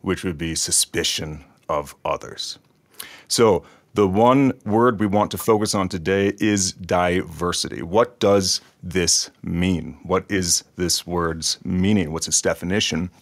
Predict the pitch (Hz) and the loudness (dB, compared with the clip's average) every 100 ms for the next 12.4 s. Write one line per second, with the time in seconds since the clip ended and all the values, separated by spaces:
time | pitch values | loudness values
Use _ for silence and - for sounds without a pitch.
0 | _ _ - - 110 113 127 135 113 120 | _ _ -20 -4 2 4 4 2 2 2
1 | 113 104 90 101 - - - - 95 90 | 0 0 0 -2 -4 -12 -20 -6 -2 -2
2 | 82 82 85 - - - - 147 - - | -2 -2 0 -2 -4 -4 -2 0 0 -2
3 | - - - - _ 104 101 98 113 104 | -4 -6 -16 -20 _ -2 0 2 2 2
4 | 95 110 98 131 202 - 71 - - - | 2 2 2 2 2 0 0 -2 -4 -10
5 | - 95 - - 107 98 - - 87 90 | -6 0 0 2 0 -2 -4 -6 -4 -2
6 | 85 82 - - - - 87 85 85 78 | -2 -2 -4 -4 -10 -10 -2 -2 0 -2
7 | - 62 - - 101 - - - - - | -4 -6 -10 -4 -4 -2 0 0 0 0
8 | 78 - 82 104 - - - - 135 127 | -2 -4 -6 -8 -10 -20 -14 -2 0 2
9 | 104 - 127 131 95 - - - - 98 | 0 0 2 2 0 -4 -8 -12 -4 0
10 | 95 95 - 90 95 - - - 87 85 | 2 0 0 -2 -2 -2 -2 0 -2 -4
11 | 82 82 _ _ _ - - - 101 92 | -8 -12 _ _ _ -20 -20 -8 -6 -2
12 | 80 78 73 71 | -2 -4 -10 -10